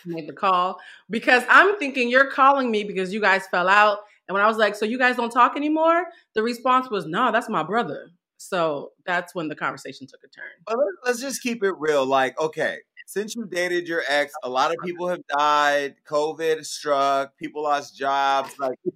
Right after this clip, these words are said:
Speaker 2: the, the dating pool right now has been very, very limited. And so I'm finding my own creative ways to diversify the dating pool. And I'm gonna tell you, I think I found a way. Now, look, here's the deal. If you
Speaker 1: Uh-oh.
Speaker 2: wanna date, right? If you wanna date and you wanna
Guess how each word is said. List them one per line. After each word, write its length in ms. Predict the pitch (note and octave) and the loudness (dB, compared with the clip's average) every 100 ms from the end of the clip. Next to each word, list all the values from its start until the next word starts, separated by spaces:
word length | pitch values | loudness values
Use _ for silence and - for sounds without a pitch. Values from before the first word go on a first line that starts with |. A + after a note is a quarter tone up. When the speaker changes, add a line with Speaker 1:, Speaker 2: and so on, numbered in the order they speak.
| _ - | _ -2
Speaker 2:
the, 140 | E3+ - | -2 -2
the 80 | F3 | -2
dating 340 | F3 G3+ G#3+ G#3 - | 2 2 2 -6 -2
pool 220 | G3+ G3 | 0 0
right 260 | F3 F3 E3 | 2 0 0
now 320 | E3+ E3+ F3 | 2 2 2
has 180 | E3+ C#3 | -2 -6
been 220 | D#3+ D3 | -8 -4
very, 360 | C#3 D#3 F3 F3 | -2 0 0 0
very 280 | E3+ F3+ | 0 -2
limited. 560 | F3 F3+ F3 D#3+ D#3+ D#3 D3+ | -2 -2 -2 0 2 2 -2
And 140 | D#3 | -8
so 380 | - F3 D#3+ D#3 _ _ - | -6 -2 0 -2 _ _ 2
I'm 320 | F#3 B3+ C4 | 6 6 6
finding 260 | A3 G3+ F#3+ | 2 2 0
my 140 | F3 | 0
own 260 | F3+ A#3+ - | 0 0 -2
creative 340 | G#3 F#3 D#3+ | -2 -2 -2
ways 240 | D3+ D3 C#3+ | -4 -4 -6
to 80 | C#3+ | -10
diversify 600 | C#3 C#3+ C3+ C#3 C#3+ C3 | -8 -8 -8 -6 -4 -4
the 100 | B2 | -4
dating 340 | C3+ B2+ A#2+ | -4 -4 -8
pool. 280 | C3 B2 A2+ | -6 -4 -4
And 120 | B2+ D3+ | -2 -4
I'm 100 | F3 | -4
gonna 100 | - | -2
tell 160 | G3+ | 0
you, 120 | F#3 - | 0 2
I 120 | D#3 | 0
think 240 | G3 G3+ F#3 | 0 -2 -2
I 80 | E3+ | -2
found 220 | E3 D#3 | -2 -2
a 40 | D3 | -2
way. 220 | C#3+ A2 | 0 0
Now, 280 | A#2+ C3+ A#2+ | 0 0 0
look, 300 | C3 C#3 F2+ _ _ | -2 -4 -6 _ _
here's 300 | F3 A3 F3 | -2 -2 -4
the 80 | |
deal. 220 | C3+ A2 - _ _ _ _ _ _ _ _ _ _ _ _ - | -6 -6 -8 _ _ _ _ _ _ _ _ _ _ _ _ -20
If 500 | A2+ - - D3+ B2+ | -20 -20 -12 -12 -6
you 100 | F#3+ | -2
Speaker 1:
Uh-oh. 60 | B3+ | 2
Speaker 2:
wanna 240 | B3 A#3 | 4 2
date, 340 | D#3+ D#3 G#2 - | 0 -4 -6 -2
right? 260 | B2 F3+ - | 2 2 2
If 120 | D#3+ | -6
you 120 | F3+ C4 | -6 -2
wanna 240 | C4+ A#3+ | 0 0
date 320 | D#3+ F3 D3 | 2 0 0
and 120 | D3+ | -6
you 80 | F#3+ | -6
wanna 180 | A3 | -6